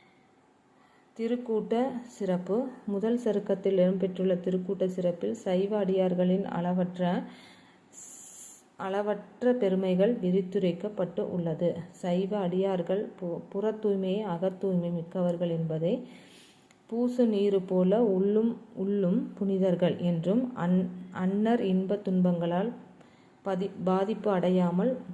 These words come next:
பொன் பொருள்களில் நாட்டம் இல்லாதவர்கள் என்பதனை, கேடும் ஆக்கம் கெட்ட திருவினார்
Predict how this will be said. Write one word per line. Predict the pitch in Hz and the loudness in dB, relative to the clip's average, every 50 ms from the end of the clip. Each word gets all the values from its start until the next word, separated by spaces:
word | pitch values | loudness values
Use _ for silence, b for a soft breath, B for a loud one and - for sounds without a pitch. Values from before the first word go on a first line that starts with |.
| - - - - - - - | -16 -16 -20 -20 -20 -20 -10
பொன் | - 214 214 226 240 247 247 | -6 -4 0 2 2 2 4
பொருள்களில் | 247 220 196 202 202 185 190 185 185 190 220 240 233 | 4 2 4 2 2 4 4 4 4 4 2 2 0
நாட்டம் | 190 180 180 185 185 - 220 214 208 | 0 0 0 0 0 -2 -2 -2 0
இல்லாதவர்கள் | 185 180 180 185 185 180 185 180 175 170 165 165 165 175 180 151 | 0 2 2 4 4 4 2 2 0 0 -2 0 0 0 0 0
என்பதனை, | 160 170 170 160 160 156 165 170 175 185 240 - B B B B B B B B - | -2 -4 -4 -4 -4 -4 -2 -2 -2 -2 -4 -6 B B B B B B B B -10
கேடும் | - 214 208 214 214 220 226 214 226 233 254 254 240 | -4 -2 0 2 2 2 2 2 2 0 0 -2 -2
ஆக்கம் | - - 180 185 185 185 - - 208 226 220 | -2 -2 0 0 -2 -2 -2 -2 -2 -2 -2
கெட்ட | 220 196 185 180 180 - - 202 220 | -2 -2 -2 -2 -2 -2 0 0 0
திருவினார் | 226 - 208 196 180 180 180 180 180 170 170 185 208 254 | 0 0 0 0 2 2 2 4 2 2 0 -2 -4 -4